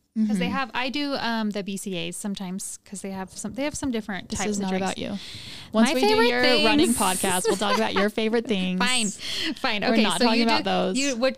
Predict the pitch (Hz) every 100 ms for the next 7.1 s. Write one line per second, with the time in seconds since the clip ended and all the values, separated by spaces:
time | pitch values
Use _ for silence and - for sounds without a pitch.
0 | - 247 247 247 226 214 208 202 208 220
1 | 320 320 320 311 311 311 254 208 196 208
2 | 196 180 175 160 160 - - 226 220 214
3 | - _ _ 202 - 220 208 - - -
4 | - - - _ - 208 190 185 180 180
5 | _ - 196 190 185 175 180 202 240 _
6 | - 196 190 202 - - 190 190 185 185